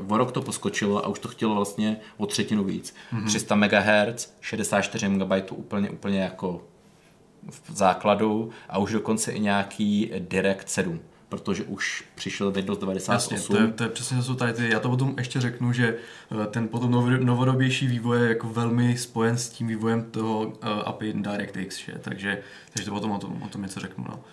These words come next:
Speaker 1: A, a dokonce jako plná instalace úplně se vším všudy sedm set padesát megabajtů ram.
Speaker 2: Mhm.
Speaker 1: Eh, eh, megabajtů na
Speaker 2: Jo.
Speaker 1: disku. No. A šestnácti megabajtová grafika.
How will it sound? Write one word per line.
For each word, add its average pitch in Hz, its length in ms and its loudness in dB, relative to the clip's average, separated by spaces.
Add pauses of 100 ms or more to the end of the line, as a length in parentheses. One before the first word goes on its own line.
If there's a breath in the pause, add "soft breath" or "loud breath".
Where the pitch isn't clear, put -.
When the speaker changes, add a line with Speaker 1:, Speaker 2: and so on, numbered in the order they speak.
(100)
Speaker 1:
A, 107 420 6 (320)
a 101 120 6
dokonce 107 540 2
jako 107 220 2
plná 101 380 2
instalace 101 600 0
úplně 104 380 0
se - 140 -4
vším 107 220 -2
všudy 101 240 -6
sedm 104 280 -4
set - 200 -10
padesát 98 480 -8
megabajtů - 500 -8
ram. - 120 -14 (340)
Speaker 2:
Mhm. 98 280 -4
Speaker 1:
Eh, 107 260 6
eh, 101 40 2 (360)
megabajtů 92 580 -4 (260)
na 92 80 0
Speaker 2:
Jo. 87 60 0
Speaker 1:
disku. - 280 -8 (3000 loud breath)
No. 87 180 -8 (440)
A 98 40 -6
šestnácti 98 580 -2
megabajtová 92 1000 -2
grafika. - 360 -14